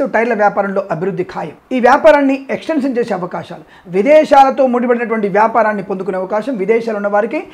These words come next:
సుస్థిర స్థానాన్ని పొందుకునేటువంటి శుభతరుణం, వజ్ర సువర్ణ ఆభరణ ప్రాప్తి, ఆటోమొబైల్, ఎలక్ట్రానిక్, ఎలక్ట్రికల్ వ్యాపారం, స్వర్ణకార వ్యాపారస్తులకి లాభం, ఎల్ఐసి మెడికల్, గృహ నిర్మాణ ఏజెంట్లకి, వైద్యులకి, వైద్య బృందాల వారికి, న్యాయవాదులకు కలిసి వచ్చే అవకాశాలు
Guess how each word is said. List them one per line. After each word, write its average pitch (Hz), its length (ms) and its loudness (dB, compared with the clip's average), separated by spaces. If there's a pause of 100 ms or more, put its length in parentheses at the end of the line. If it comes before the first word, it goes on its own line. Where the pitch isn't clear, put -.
(220)
సుస్థిర 294 320 -2
స్థానాన్ని 202 520 -2
పొందుకునేటువంటి 180 600 -8
శుభతరుణం, 165 440 -12 (300)
వజ్ర 185 380 0
సువర్ణ 240 380 -2 (140)
ఆభరణ 175 240 -4 (100)
ప్రాప్తి, - 280 -10 (220)
ఆటోమొబైల్, 240 460 2
ఎలక్ట్రానిక్, 233 500 0
ఎలక్ట్రికల్ 233 300 -2
వ్యాపారం, 240 300 -2
స్వర్ణకార 233 440 0
వ్యాపారస్తులకి 214 680 -2
లాభం, 240 240 0 (440)
ఎల్ఐసి 269 360 0
మెడికల్, 240 380 -2
గృహ 202 180 -4
నిర్మాణ 240 220 2
ఏజెంట్లకి, 247 380 -2
వైద్యులకి, 202 480 -2
వైద్య 185 200 -2
బృందాల 226 240 0
వారికి, 202 320 -2
న్యాయవాదులకు 202 480 0
కలిసి 202 180 -6
వచ్చే 214 200 -4
అవకాశాలు 214 480 -4